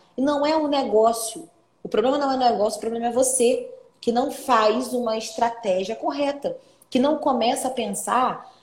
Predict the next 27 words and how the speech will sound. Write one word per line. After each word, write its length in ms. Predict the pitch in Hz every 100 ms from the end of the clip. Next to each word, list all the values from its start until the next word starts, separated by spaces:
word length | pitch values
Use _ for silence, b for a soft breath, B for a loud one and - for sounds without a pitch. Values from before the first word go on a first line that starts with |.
| -
e 60 |
aí 120 | 214 226
a 40 |
gente 200 | 240 -
pensa 380 | - 226 220 220
a 20 |
parte 360 | - 190 190 -
de 120 | 202
finanças 440 | 202 196 196 214
empresariais. 840 | 208 202 196 196 196 160 135 - - B B B B B _ -
Quanto 440 | 269 339 330 320
que 140 | - 262
eu 80 |
preciso 600 | 262 254 247 - 233 254
ter 180 | - 220
de 120 | 214 233
lucro 680 | 208 254 247 196 165 - -
pra 100 | 190
esse 160 | 208
negócio 460 | 208 190 185 196 208
continuar 460 | 208 196 196 190 190
rodando? 540 | 190 175 160 156 - _ _ _ _ _ _ _ _ _ _ _ _
Qual 240 | 233 262
é 100 | 269
o 100 | 262
meu 140 | 247 240
prolabore 840 | 240 220 214 180 190 202 175 165